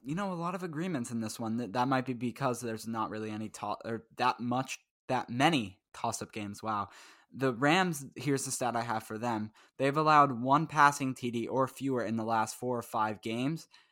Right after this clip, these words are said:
Now they're, now they're facing the, uh, forty-niners, where Jimmy Garoppolo is kind of banged up, and I don't see him starting this week. But maybe he could, maybe he could. I don't know. Um,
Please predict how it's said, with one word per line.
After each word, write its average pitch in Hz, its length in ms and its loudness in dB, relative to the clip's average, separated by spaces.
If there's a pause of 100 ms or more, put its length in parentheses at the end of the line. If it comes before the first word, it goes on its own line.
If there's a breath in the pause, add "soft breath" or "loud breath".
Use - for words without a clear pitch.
Now 123 180 2
they're, 135 180 0 (340)
now 123 120 4
they're 123 140 -2
facing 117 380 -4
the, 107 180 -4
uh, 95 120 -6
forty-niners, 120 920 0 (220 soft breath)
where 117 120 -4
Jimmy 131 260 -2
Garoppolo 117 500 0
is 117 100 -6
kind 120 200 -4
of 107 120 -8
banged 113 320 -4
up, 113 240 -4
and 104 220 -6 (380)
I 113 100 -4
don't 117 200 -4
see 120 200 -4
him 113 220 -6
starting 117 540 -2
this 110 260 -8
week. 123 300 -6 (360)
But 120 220 -6 (100)
maybe 151 340 2
he 143 140 -4
could, 131 280 -4
maybe 127 280 -6
he 117 100 -10
could. 117 240 -10 (380)
I 117 60 -14
don't 110 160 -10
know. 113 240 -6 (520)
Um, 131 420 4